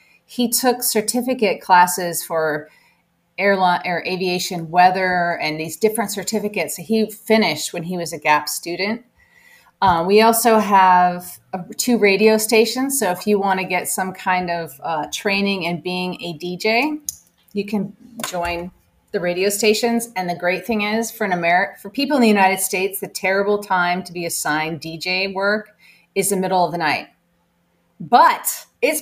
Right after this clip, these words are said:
perfect for our European students because then they can tell their friends at home, "Hey, I'm gonna be live on the radio," and it streams over the internet.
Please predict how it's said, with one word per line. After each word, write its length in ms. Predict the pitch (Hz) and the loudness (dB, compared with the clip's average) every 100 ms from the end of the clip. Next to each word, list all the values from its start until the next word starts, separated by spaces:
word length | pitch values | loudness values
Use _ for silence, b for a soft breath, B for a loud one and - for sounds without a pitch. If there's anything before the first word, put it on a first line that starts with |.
| - | 0
perfect 460 | 359 381 254 - - | 2 2 2 0 0
for 120 | 208 | 0
our 100 | 202 | 2
European 540 | 226 226 220 330 269 | 2 2 0 -4 -2
students 460 | - 208 185 175 - | 0 0 -2 -4 -10
because 320 | 190 220 214 | -6 -4 -2
then 100 | 226 | 0
they 100 | 226 | -2
can 180 | 208 208 | -2 -2
tell 180 | 226 214 | 0 0
their 120 | 196 | 0
friends 300 | 208 202 202 | -2 -6 -6
at 80 | - | -8
home, 180 | 202 | -8
"Hey, 160 | 180 208 | -6 -6
I'm 120 | 208 | -4
gonna 160 | 240 185 | -4 -2
be 260 | - - - B B B - | -2 -2 -4 B B B 2
live 300 | 208 214 220 | 6 6 6
on 160 | 202 196 | 4 2
the 80 | |
radio," 520 | 180 214 220 175 160 156 | 4 6 6 8 6 4
and 180 | 180 | 0
it 120 | 175 - | 0 -2
streams 600 | - 226 220 208 208 - | 0 2 4 2 0 -2
over 300 | 175 165 156 | -6 -4 -4
the 120 | 151 | -4
internet. 460 | 185 170 135 139 | -4 -2 -2 -6